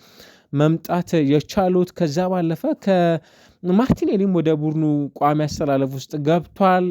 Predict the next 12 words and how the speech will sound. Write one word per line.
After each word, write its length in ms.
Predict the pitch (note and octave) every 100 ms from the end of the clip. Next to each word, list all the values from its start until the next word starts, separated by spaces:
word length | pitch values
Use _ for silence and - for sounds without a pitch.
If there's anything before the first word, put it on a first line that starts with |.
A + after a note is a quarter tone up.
| D#3+
ስኬሊ 380 | D3+ - G#3 G3
እንደሚታወቀው 920 | F#3+ E3 E3 E3 _ E3 D3 C#3 A3 D#4 _ _ _ _
በእንግሊዝ 480 | C3 D#3 D#3+ E3 F#3+
ብሔራዊ 400 | D#3 D#3 C#3+ C3+ B2
ቡድን 240 | B2 D#3+
ጨዋታውን 420 | D#3 - C#3 D3 C#3
ካደረገ 480 | C3+ B2 B2 A#2+ B2
በኋላ 340 | B2 A#2+ A2 A2+ G3 E3
ጎል 240 | C#3+ D3+
አስቆጥሮ 480 | D#3 - D3+ C#3 C#3+
እንደነበረም 580 | C3 B2+ B2+ A#2 B2+ B2+
ጭምር 320 | - C3+ D3